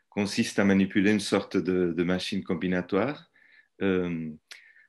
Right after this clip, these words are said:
on a les quatorze vers d'un sonnet et, et pour chaque vers, après, on a dix options et ça, il s'agit de permuter. Mais, euh, que se passerait-il si, euh,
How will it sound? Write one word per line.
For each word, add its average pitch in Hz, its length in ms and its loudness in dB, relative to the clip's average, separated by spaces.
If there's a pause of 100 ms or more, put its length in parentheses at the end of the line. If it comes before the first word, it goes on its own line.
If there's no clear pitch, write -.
(120)
on 92 180 0
a 98 340 4
les 90 400 2
quatorze 101 520 0
vers 95 460 4 (200)
d'un 95 320 -4
sonnet 113 580 0
et, 87 320 -2
et 98 60 -2
pour 80 200 -14
chaque 92 240 -2
vers, 98 220 2
après, 92 320 -2
on 87 160 -4
a 87 100 -4
dix 90 260 -8
options 139 500 0
et 95 160 4
ça, 90 440 -2 (460)
il - 80 -12
s'agit 104 300 0
de 107 80 4
permuter. 101 600 -2 (720)
Mais, 147 360 2
euh, - 340 -6 (680)
que 143 100 0
se - 140 -4
passerait-il 147 1000 0
si, - 800 -2
euh, 101 200 2